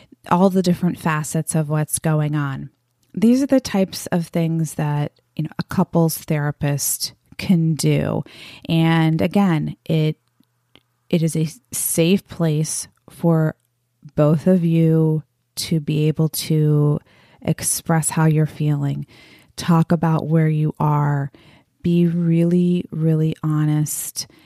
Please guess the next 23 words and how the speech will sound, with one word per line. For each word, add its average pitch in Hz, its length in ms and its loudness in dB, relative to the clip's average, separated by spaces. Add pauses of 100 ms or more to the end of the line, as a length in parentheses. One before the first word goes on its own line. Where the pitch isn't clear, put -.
(140)
and 160 500 -2
vulnerable 165 1000 0
about 160 880 -2 (280)
the 185 100 2
process 185 600 0
that 196 160 0
you're 190 120 0
going 180 440 2
through. 143 420 -8 (1800)
And 208 160 2
the 208 60 2
same 233 460 2
for 202 800 0 (260)
a 196 80 0
family 214 500 0
therapist. 151 800 -6
If 170 220 -6
you're 202 160 2
really 214 260 2
noticing 175 920 0
that 160 720 -4 (480)
your - 260 -4
other 175 560 2